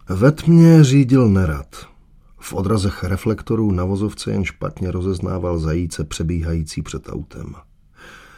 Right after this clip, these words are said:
Jen jedinkrát před více než třiceti lety takového zajíce přejel.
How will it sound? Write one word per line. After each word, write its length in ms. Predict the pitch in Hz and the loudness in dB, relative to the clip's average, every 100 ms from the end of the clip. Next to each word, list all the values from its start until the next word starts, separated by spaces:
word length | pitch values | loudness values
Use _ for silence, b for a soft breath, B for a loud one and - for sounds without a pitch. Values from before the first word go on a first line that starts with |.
| B B - | B B 2
Jen 200 | 101 113 | 4 6
jedinkrát 920 | 139 143 143 139 131 80 76 73 - | 4 4 2 2 -2 -2 -2 -4 -8
před 200 | - 85 | -8 -4
více 260 | 92 - | -4 -2
než 140 | 98 90 | -2 -2
třiceti 500 | - 107 - 110 - | -6 -6 -6 -8 -6
lety 260 | 104 104 | -6 -6
takového 500 | 76 76 80 73 80 | -8 -8 -6 -6 -6
zajíce 380 | 71 73 73 - | -4 -4 -6 -10
přejel. 540 | 64 - 67 64 65 | -12 -12 -10 -10 -12